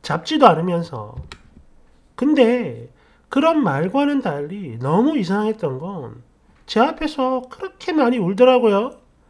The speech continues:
이런 모습을 보면서 저는 슬픔과 화를 동시에 느꼈는데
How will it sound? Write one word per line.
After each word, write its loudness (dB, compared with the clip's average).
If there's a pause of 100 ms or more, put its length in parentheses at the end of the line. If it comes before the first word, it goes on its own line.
(560)
이런 4
모습을 -2
보면서 -2
저는 0
슬픔과 -2
화를 -2
동시에 -4
느꼈는데 -6